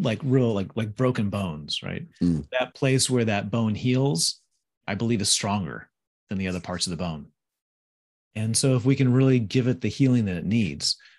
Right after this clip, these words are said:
Speaker 1: but sometimes that healing takes that cleanse <laughs> that I didn't do. <laughs> Some, sometimes it just takes deep work repeatedly, which I, which I have done, over the last eight and ten years to keep going back and to keep looking at those places to say, "Okay,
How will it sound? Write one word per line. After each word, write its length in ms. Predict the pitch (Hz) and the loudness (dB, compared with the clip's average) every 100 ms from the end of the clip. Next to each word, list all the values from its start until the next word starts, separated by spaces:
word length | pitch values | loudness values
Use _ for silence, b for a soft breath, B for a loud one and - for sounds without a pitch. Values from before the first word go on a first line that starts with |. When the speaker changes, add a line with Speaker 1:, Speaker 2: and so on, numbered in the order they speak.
| b - | b -6
Speaker 1:
but 80 | 117 | 0
sometimes 380 | 139 147 135 | 2 4 4
that 140 | 120 101 | 2 -2
healing 440 | - 131 113 107 | 0 2 4 2
takes 380 | 104 127 117 - | 0 -2 -2 -2
that 180 | 98 87 | -4 -4
cleanse 560 | - 90 135 180 - - B | -4 -2 2 2 0 -8 B
<laughs> 120 | _ | _
that 160 | - 127 | -6 -4
I 100 | 90 | -2
didn't 220 | 87 87 | -4 -6
do. 240 | 82 131 143 185 B B B - | -4 -4 0 -2 B B B 0
<laughs> 60 | 240 | 2
Some, 500 | - 247 175 262 196 | 4 6 4 2 2
sometimes 680 | - 185 185 151 147 139 - B B - | 4 4 6 6 6 4 2 B B 0
it 180 | 139 | 0
just 220 | 135 - - | 2 0 2
takes 280 | 131 107 | 0 0
deep 500 | - 101 123 127 123 - _ _ - | -4 -2 4 4 4 -4 _ _ -6
work 420 | 95 107 87 - | -2 0 -2 -6
repeatedly, 680 | 82 - 113 87 82 73 73 | -10 -6 -4 -4 -4 -8 -6
which 200 | 78 78 | -6 -4
I, 240 | 69 85 | -6 -8
which 120 | - 85 | -8 -8
I 40 | |
have 280 | 82 92 82 | -4 -4 -4
done, 240 | - 55 - _ _ _ _ _ | -8 -14 -16 _ _ _ _ _
over 100 | - | -16
the 60 | 69 | -8
last 220 | 64 - | -6 -6
eight 140 | 73 64 | -6 -8
and 100 | 65 | -8
ten 200 | 80 76 | -8 -8
years 400 | 71 60 - - b b - | -8 -8 -6 -8 b b -10
to 80 | |
keep 300 | 101 - 92 | -8 -4 -6
going 280 | - 78 76 | -4 -4 -4
back 440 | 71 82 69 - - | -4 -4 -4 -8 -12
and 120 | 90 | -10
to 80 | 87 | -10
keep 260 | 95 98 - | -6 -8 -6
looking 360 | 90 110 113 | -4 -4 -2
at 140 | 87 82 | -4 -4
those 200 | 80 76 | -4 -6
places 600 | - 85 85 87 80 - | -6 -4 -2 -2 0 -2
to 120 | 87 | 0
say, 320 | - 85 82 | -2 -2 -4
"Okay, 560 | 82 98 - 90 73 | -6 -8 -6 -6 -6